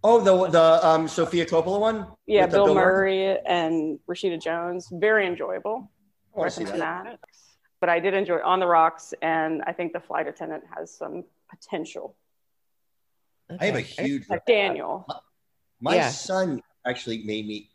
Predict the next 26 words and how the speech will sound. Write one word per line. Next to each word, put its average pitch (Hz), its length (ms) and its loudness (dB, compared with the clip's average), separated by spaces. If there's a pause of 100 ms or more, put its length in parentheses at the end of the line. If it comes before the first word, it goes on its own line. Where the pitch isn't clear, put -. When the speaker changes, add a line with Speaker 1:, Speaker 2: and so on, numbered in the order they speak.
(120)
Speaker 1:
hip 113 240 -14
to - 80 -16
this, 107 140 -10
and 120 80 -8
I 123 40 -14
heard 180 120 -8
this 165 80 -14
from 139 140 -12
somebody 131 340 -6
else 113 280 -6
as 98 160 -14
well. 110 180 -6
So 98 180 -14
two 190 120 -12
people 151 260 -10
had 98 80 -16
told 113 200 -6
me. 104 200 -12 (140)
So 165 180 -6
there's 156 220 -4
a 147 60 -10
show 220 360 -4
on 160 160 -2
Amazon 110 600 -4
right 92 260 -10
now 85 360 -6